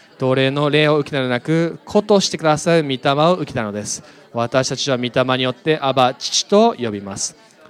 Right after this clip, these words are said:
私たちが神の子供であることは、御霊ご自身が私たちの霊と共に証ししてくださいます。もし子供であるなら、相続人でもあります。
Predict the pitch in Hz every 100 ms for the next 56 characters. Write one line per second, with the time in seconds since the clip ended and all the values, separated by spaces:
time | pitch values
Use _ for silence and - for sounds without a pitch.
0 | _ 117 117 131 127 127 - 131 131 127
1 | 151 147 143 135 139 131 127 131 123 123
2 | 123 - 135 143 135 113 127 127 123 131
3 | 123 - 131 131 139 120 117 139 135 147
4 | - 139 131 127 135 139 131 127 120 143
5 | 180 120 120 143 143 196 240 - 175 165
6 | 117 104 107 98 101 - - - - -
7 | - 123 147 - - 131 131 131 139 123
8 | 120 120 135 147 - - 151 160 165 165
9 | 170 165 156 165 190 117 101 98 104 -